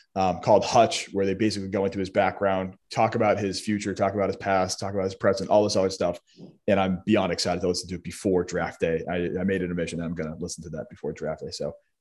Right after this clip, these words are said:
I'm fired up for that. Hunter, I know you will listen to it out of anybody. I know for sure you'll listen to that. Um, and 'cause he's your boy, and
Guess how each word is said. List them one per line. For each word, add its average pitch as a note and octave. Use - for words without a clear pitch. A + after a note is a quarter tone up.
I'm G2
fired G3+
up -
for G2+
that. F2
Hunter, G2+
I F2
know F2+
you F#2
will G2+
listen G2
to F#2+
it F#2
out F#2
of F#2
anybody. F2+
I E2+
know F2
for F#2
sure F#2
you'll F2
listen F2
to F2
that. E2+
Um, E2+
and E2+
'cause -
he's G#2+
your A2
boy, A2+
and F#2